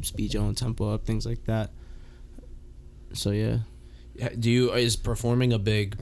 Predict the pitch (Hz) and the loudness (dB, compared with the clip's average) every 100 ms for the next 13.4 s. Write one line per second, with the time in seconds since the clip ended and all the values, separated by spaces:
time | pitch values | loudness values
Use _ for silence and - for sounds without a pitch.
0 | - - - 110 113 117 113 120 104 107 | -10 -14 -4 0 2 4 4 2 2 2
1 | 101 110 131 143 110 151 135 143 131 131 | 4 4 4 4 4 6 6 6 6 6
2 | 123 110 120 117 117 120 120 117 117 113 | 6 6 4 4 4 4 4 2 0 0
3 | - 113 107 - 107 110 107 87 110 - | 4 4 4 4 4 4 4 4 2 0
4 | - 117 - 139 117 123 117 113 - 110 | 0 2 4 4 4 4 4 2 2 2
5 | - 107 104 101 104 113 - - 110 107 | 2 2 2 2 0 -4 -8 -2 2 2
6 | 107 113 113 120 - - 120 117 107 - | 2 2 0 -2 -6 0 2 4 2 -2
7 | - 117 113 113 98 - 147 123 98 104 | -2 2 4 4 4 2 2 2 2 4
8 | 135 117 110 143 127 117 113 101 120 113 | 4 4 4 4 4 4 2 4 4 4
9 | 110 98 127 139 160 - 104 104 101 104 | 4 4 4 4 4 2 2 2 2 0
10 | 98 92 87 - - - - - 185 208 | 0 0 -2 -6 -12 -18 -18 0 4 4
11 | 160 190 233 190 143 143 - 131 98 120 | 4 4 4 4 6 6 6 4 4 6
12 | 127 117 117 131 131 120 - 123 - 117 | 6 6 6 6 6 4 4 4 4 0
13 | - 127 113 104 | 2 4 4 2